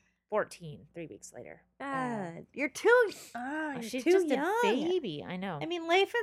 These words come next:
Speaker 2: is gonna be garbage, but it,
Speaker 1: <clears throat>
Speaker 2: not in the ways that you think when you're fourteen.
Speaker 1: <laughs> Not because of mean high schoolers.
Speaker 2: Yeah, like, it's more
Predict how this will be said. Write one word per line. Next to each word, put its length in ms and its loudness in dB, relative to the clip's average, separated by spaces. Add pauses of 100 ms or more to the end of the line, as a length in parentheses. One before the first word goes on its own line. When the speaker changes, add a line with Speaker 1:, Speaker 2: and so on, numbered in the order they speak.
(120)
Speaker 2:
is 120 -10 (960)
gonna 240 -4
be 140 -6
garbage, 580 -12
but 220 -4 (180)
it, 300 -12 (100)
Speaker 1:
<clears throat> 100 -18
Speaker 2:
not 360 0
in 60 -10
the 60 -4
ways 300 -4
that 140 -10
you 100 -10
think 340 -10
when 80 -20
you're 80 -8
fourteen. 640 8
Speaker 1:
<laughs> 1800 -2
Not 200 2
because 260 -2
of 140 -2
mean 340 0
high 180 -2
schoolers. 440 -2
Speaker 2:
Yeah, 200 2
like, 140 -2
it's 300 0
more 600 0